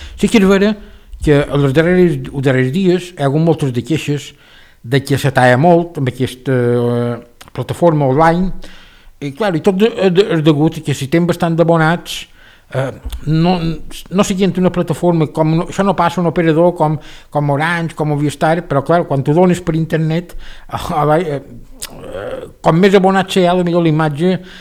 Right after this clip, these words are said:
i també que has de, has de tenir una velocitat a internet, que has de tenir fibra, m'entén, per òptica, per això, de, mo-,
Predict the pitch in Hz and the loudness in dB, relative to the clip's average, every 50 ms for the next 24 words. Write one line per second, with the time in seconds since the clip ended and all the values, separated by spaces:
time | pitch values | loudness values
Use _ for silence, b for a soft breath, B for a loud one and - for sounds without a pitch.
0 | B B - 117 - 127 117 131 139 131 - 120 107 104 120 120 - - - 139 | B B -12 -8 -6 -2 0 0 0 0 -2 -4 -4 -4 -4 -4 -6 -6 -8 -6
1 | 117 120 110 - 135 131 135 127 113 95 B B B B B B B - 131 131 | -6 -6 -4 -2 0 2 2 0 0 -2 B B B B B B B -4 -2 0
2 | 131 127 127 127 127 - - 131 131 131 131 127 131 127 127 110 135 127 127 127 | 0 0 2 0 0 0 0 0 2 2 2 0 0 -2 -2 -2 -2 0 0 2
3 | 131 139 156 156 - - - - - - 120 113 117 117 117 123 - 127 127 123 | 2 2 0 0 -4 -8 -20 -16 -12 -10 -8 -8 -8 -6 -6 -4 -2 -2 -2 -2
4 | - - 127 127 120 127 139 143 151 139 B B B B B B B B B B | -2 0 0 2 2 4 4 4 2 0 B B B B B B B B B B
5 | - 123 135 123 139 131 113 135 - - - 127 127 117 - 139 139 - 156 143 | -8 -6 -4 -2 -2 -2 -2 -2 -4 -6 -8 -14 -12 -6 -2 -2 -2 -2 -4 -4
6 | 170 160 165 151 139 147 135 - - - - - - - - 127 127 113 113 117 | -4 -2 -2 0 -2 -2 -2 -4 -10 -14 -12 -8 -6 -4 -4 -4 -4 -6 -6 -8
7 | 101 107 120 120 131 135 127 | -10 -10 -8 -6 -6 -6 -6